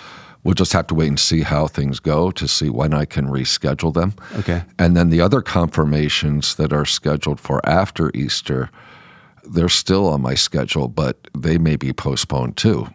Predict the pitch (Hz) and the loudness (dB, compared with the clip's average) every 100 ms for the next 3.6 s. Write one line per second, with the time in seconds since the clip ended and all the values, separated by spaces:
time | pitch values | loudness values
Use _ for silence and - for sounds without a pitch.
0 | - 73 73 - 69 69 73 65 - - | -6 -4 -2 -2 -2 -2 -2 -2 -2 0
1 | - 65 62 58 53 65 53 - - 58 | 0 -2 -4 -6 -6 -6 -6 -6 -2 -2
2 | 55 - _ _ - - 82 82 _ - | -2 -10 _ _ -14 -6 -6 -8 _ -20
3 | - 82 90 85 113 | -4 2 2 4 2